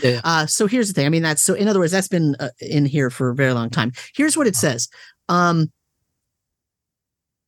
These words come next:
Speaker 2: you, your creature's hit dice up to one,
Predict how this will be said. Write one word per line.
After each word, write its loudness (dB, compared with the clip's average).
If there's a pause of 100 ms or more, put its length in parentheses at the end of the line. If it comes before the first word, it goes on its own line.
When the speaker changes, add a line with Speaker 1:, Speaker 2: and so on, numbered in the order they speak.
(340)
Speaker 2:
you, 0
your -2
creature's 2 (160)
hit 0
dice 0
up 0
to 2
one, 2